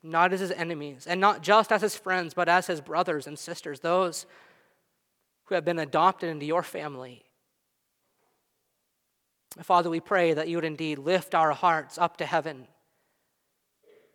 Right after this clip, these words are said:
and that in these earthly elements we would indeed taste something of those crumbs falling from the Master's table. We thank you, O God, that death no longer reigns,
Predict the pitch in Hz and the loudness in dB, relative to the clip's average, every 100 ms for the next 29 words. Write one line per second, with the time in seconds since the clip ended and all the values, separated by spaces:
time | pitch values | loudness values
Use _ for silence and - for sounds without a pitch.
0 | _ - 160 175 180 175 170 175 190 165 | _ -6 -2 0 0 0 4 4 4 4
1 | 170 160 151 170 160 151 151 156 143 - | 4 2 -6 -4 -4 -4 -4 -6 -6 -6
2 | 160 151 139 - 165 151 165 147 147 127 | -6 -6 -8 -6 -6 -4 -6 -4 -6 -8
3 | - 160 143 - - 175 151 147 - 196 | -6 -4 -4 -4 2 4 2 -4 4 6
4 | 190 190 180 185 175 160 156 - 160 - | 6 4 -2 -4 -4 -2 -4 -4 -10 -8
5 | 139 131 131 123 _ _ _ _ _ _ | -8 -8 -10 -12 _ _ _ _ _ _
6 | _ _ _ _ _ _ _ _ _ _ | _ _ _ _ _ _ _ _ _ _
7 | _ _ _ _ _ _ _ _ - 160 | _ _ _ _ _ _ _ _ -16 -4
8 | 190 180 160 170 151 156 156 151 156 180 | -2 0 -2 -2 2 2 2 0 0 2
9 | 170 160 - - 175 175 160 156 151 135 | 2 0 -10 -10 -2 0 0 -2 -4 -6
10 | 127 131 127 - - - | -8 -10 -18 -20 -20 -20